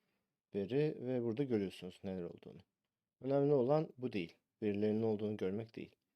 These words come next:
Önemli olan bunları parçalamak. Peki parçalamaktan kastım ne? Pagination nedir? Pagination aslında, em,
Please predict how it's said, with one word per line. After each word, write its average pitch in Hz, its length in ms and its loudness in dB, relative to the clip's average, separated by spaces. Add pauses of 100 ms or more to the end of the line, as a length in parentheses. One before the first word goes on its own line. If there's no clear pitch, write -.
(280)
Önemli 120 300 4
olan 127 320 6
bunları 113 280 2
parçalamak. - 640 -4 (480)
Peki 131 260 0
parçalamaktan 123 680 2
kastım 117 440 -2
ne? 90 80 -4
Pagination 113 760 0
nedir? 90 300 -4 (1600)
Pagination 123 640 4
aslında, 123 600 2
em, 107 500 0